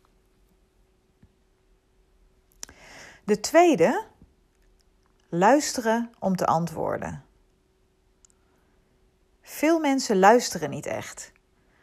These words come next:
Ze horen wat je zegt om vervolgens hun eigen verhaal te kunnen vertellen.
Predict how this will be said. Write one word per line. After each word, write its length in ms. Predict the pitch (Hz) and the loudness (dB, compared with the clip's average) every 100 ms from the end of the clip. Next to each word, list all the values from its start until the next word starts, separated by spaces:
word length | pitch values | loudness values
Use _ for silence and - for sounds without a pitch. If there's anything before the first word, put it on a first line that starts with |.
| _ _ | _ _
Ze 160 | - | -8
horen 360 | 165 208 262 202 | 0 4 4 4
wat 180 | 165 - | 0 0
je 80 | |
zegt 540 | 160 240 339 - - - | -2 2 2 0 -16 -14
om 160 | - 170 | -8 -8
vervolgens 800 | 156 143 208 240 240 247 254 - | -8 -4 2 4 2 -4 -6 -8
hun 180 | 175 - | -10 -2
eigen 340 | - 208 - | 2 2 0
verhaal 360 | 180 180 190 202 | -4 -2 0 0
te 100 | 170 | -4
kunnen 260 | - 127 120 | -10 -10 -12
vertellen. 560 | - 156 127 127 147 | -12 -8 -6 -8 -14